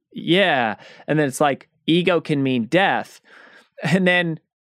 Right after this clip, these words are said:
you come into the world of personal brands, and it's like, "Oh my gosh, there's so much vanity. How many followers do you have? You know, what titles do you have, uh, after your name? Like, what, you know, uh, how,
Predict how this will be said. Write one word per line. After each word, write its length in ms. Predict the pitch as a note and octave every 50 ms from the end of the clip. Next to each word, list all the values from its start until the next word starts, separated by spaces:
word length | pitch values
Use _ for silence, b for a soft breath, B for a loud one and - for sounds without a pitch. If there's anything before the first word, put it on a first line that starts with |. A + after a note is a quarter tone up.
| _ _ _ _ _ _ _ -
you 120 | D3 D#3+
come 220 | D#3 - G3 G3+ G3+
into 140 | G3+ F#3 F3
the 80 | E3+
world 240 | E3 F3+ F3 E3+ D#3
of 80 | C3 -
personal 400 | F3+ F3 - - - D#3+ C#3+ B2+
brands, 520 | B2 C3+ D#3 F#3 A3 A3+ G3 D#3 C3 B2
and 120 | C3+ C#3
it's 160 | C#3 C3 - D3
like, 320 | C#3+ C3+ B2 A2+ - - -
"Oh 120 | E3+ F3
my 160 | E3+ D3 C3
gosh, 300 | A#2+ D#3 E3+ F3 D#3+ -
there's 180 | - C3+ A#2+ -
so 240 | - - F#3 E3+ E3
much 180 | D#3+ D3 -
vanity. 600 | - C#3 D#3+ E3 F3 F#3 F3+ D#3 B2 G#2+ F2 C#2 -
How 240 | - D#3 E3 E3+ E3
many 160 | E3 D#3 C#3+
followers 560 | - - D#3 E3 E3 D#3+ D#3 D3+ C#3 A#2+ -
do 100 | - C3
you 80 | A#2+ A2+
have? 460 | A#2+ A#2+ A2+ G#2+ G2+ F2+ G2 A#2 C3
You 220 | C#3 D3+ D3+ C#3
know, 100 | B2+ B2
what 240 | A#2 C3 E3 E3 -
titles 520 | - - D3+ D#3+ E3+ D#3 D3 C3+ A#2 -
do 140 | - - C3
you 180 | B2+ B2 A#2+ A#2
have, 360 | A#2+ A#2+ A2+ G#2+ A2 G#2+ A#2+
uh, 180 | - C3+ C#3 C#3+ -
after 280 | D3 C3 B2 - -
your 160 | C3+ B2+ B2 B2
name? 380 | B2 B2 B2 A#2+ A#2+ A#2 A2+
Like, 220 | A#2 A#2 A2 - B B B B B B B
what, 360 | B C#3 D3+ E3 D#3+ D#3+ E3 - _ _ _ -
you 160 | D#3+ D#3+ D3+
know, 140 | C#3+ C3 C3
uh, 380 | C3 C3+ - - C#3+ C3+ A#2+ C3+
how, 260 | C#3 - - -